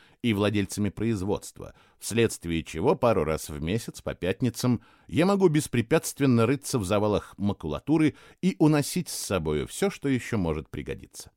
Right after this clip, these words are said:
Это были единственные минуты, когда благодаря чтению исчезало монотонное прозябание.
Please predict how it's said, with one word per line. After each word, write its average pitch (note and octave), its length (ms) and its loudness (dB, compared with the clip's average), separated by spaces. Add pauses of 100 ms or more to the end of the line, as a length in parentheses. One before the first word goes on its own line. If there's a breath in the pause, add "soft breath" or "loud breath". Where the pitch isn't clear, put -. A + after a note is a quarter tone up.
(840)
Это B2+ 380 4
были A2 300 2
единственные F2+ 1000 -4
минуты, A#2 500 -2 (340 soft breath)
когда D#3 300 2
благодаря C3+ 500 4
чтению D#3 600 4 (260 soft breath)
исчезало E3+ 640 2
монотонное C#3 720 2
прозябание. E2 880 -4